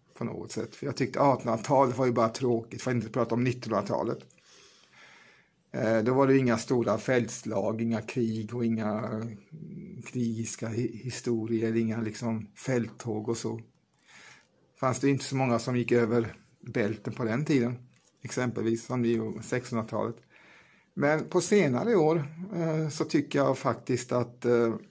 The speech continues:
artonhundratalet och nittonhundratalet är de allra mest spännande, eh, historiska århundraden.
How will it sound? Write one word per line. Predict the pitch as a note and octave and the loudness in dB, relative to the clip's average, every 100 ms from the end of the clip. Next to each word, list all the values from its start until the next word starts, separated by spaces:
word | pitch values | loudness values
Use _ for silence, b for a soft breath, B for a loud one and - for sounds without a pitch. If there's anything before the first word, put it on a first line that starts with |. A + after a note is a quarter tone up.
| _ | _
artonhundratalet | D3 C3+ A#2 B2+ G#2 C3 A2 B2 | 6 6 4 -2 -4 0 -2 0
och | |
nittonhundratalet | C3 A#2 A#2 G#2+ A2 G#2 G#2+ A2 - - b b b b - | -2 -2 -2 -2 0 -2 0 -4 -6 -20 b b b b -2
är | B2 | 2
de | B2 - - - | 2 0 -8 0
allra | F3 D3+ A#2+ C#3+ | 4 4 4 2
mest | C3 A#2 - | 2 0 0
spännande, | C3+ B2+ A2+ A2 A#2 A#2+ A2 - - _ _ _ _ A#2 | 0 2 0 -2 -4 -4 -6 -12 -20 _ _ _ _ -6
eh, | A#2 A2+ A2 A2 - - - _ | -4 -2 -6 -8 -10 -16 -20 _
historiska | G#2+ - B2 A#2 A2+ - A#2 A#2 - | -14 -6 -4 -2 -6 -6 -6 -6 -2
århundraden. | C#3 A#2+ A#2 A2 G#2 A#2 A#2+ A2+ | 2 2 2 -4 -6 -8 -10 -12